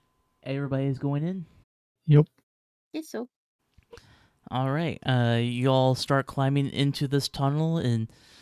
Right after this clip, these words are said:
Speaker 1: it's not like any sharp angles or anything like that. It's a relatively easy incline to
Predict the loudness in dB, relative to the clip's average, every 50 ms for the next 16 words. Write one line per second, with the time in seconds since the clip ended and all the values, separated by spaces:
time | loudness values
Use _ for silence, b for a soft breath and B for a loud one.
0 | B B B B -16 -6 -4 -4 -2 -2 -4 -4 -6 -10 -10 -10 -12 -10 -8 -8
1 | -10 -8 -8 -8 -6 -6 -2 0 2 2 2 0 -4 -6 -8 -10 -10 -12 -10 -10
2 | -10 -12 -10 -10 -8 -6 -6 -6 -6 -8 -10 -12 -14 -18 -18 -20 _ _ _ _
3 | -18 _ -12 -10 -6 -6 -6 -6 -6 -6 -8 -8 -8 -10 -12 -8 -6 -4 -2 -2
4 | -2 -2 -2 -2 -2 -2 -2 -4 -4 -2 -2 -2 -4 -6 -6 -4 -4 -4 -4